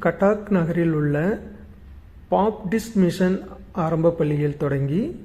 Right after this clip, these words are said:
பின்னர் கொல்கத்தாவில் உள்ள ரேவன்ஷா கல்லூரியில் தத்துவவியலில் பி ஏ பட்டம் பெற்றார். பிறகு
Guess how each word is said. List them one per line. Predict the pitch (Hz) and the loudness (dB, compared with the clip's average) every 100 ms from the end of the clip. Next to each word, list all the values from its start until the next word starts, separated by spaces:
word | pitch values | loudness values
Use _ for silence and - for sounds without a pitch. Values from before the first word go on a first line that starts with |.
| - | -4
பின்னர் | 180 160 165 247 - - - - - - - - - - | 0 2 2 2 -2 -14 -18 -20 -20 -20 -18 -20 -20 -2
கொல்கத்தாவில் | 190 208 214 254 254 233 226 220 | 4 4 6 4 6 6 8 6
உள்ள | 196 185 180 208 214 - | 6 6 4 4 0 -2
ரேவன்ஷா | 156 165 190 202 202 190 185 | 0 4 6 4 4 4 2
கல்லூரியில் | 180 156 151 147 147 196 311 - | 2 2 2 2 2 2 0 -4
தத்துவவியலில் | 180 170 - 233 240 208 185 190 190 - 175 202 302 302 - - - | -2 -2 0 4 6 6 6 2 -2 -4 0 2 0 -4 -12 -18 -4
பி | 175 160 | -2 2
ஏ | 165 | 0
பட்டம் | 165 131 156 139 | -2 -4 -4 -4
பெற்றார். | 131 - 127 135 - - - - - - - - - - - - - | -6 -6 -8 -8 -12 -20 -18 -18 -18 -18 -18 -18 -16 -16 -16 -16 -6
பிறகு | - 202 196 208 | 4 6 8 8